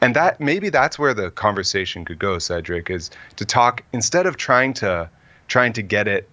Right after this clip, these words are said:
evolution itself, for example, is to talk about, well, what is the nature of Scripture? And what's the relationship between Scripture and authority? And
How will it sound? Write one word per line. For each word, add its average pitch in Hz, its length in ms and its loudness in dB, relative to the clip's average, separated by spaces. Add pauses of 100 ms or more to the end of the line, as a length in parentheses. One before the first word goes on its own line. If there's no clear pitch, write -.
(140)
evolution 104 540 -2
itself, 92 420 -2
for 90 160 -2
example, 85 580 -4 (280)
is 107 180 -2
to 110 100 -2
talk 113 280 4
about, 104 260 0
well, 107 180 -2
what 107 220 0
is 117 240 -4
the 104 100 2
nature 101 360 -2
of 92 80 -2
Scripture? - 440 -4
And 80 100 -8
what's 98 200 -2
the 104 100 -6
relationship 95 640 -4
between 92 360 -6
Scripture 95 540 -2
and 90 220 -2
authority? 107 680 0
And 82 240 -4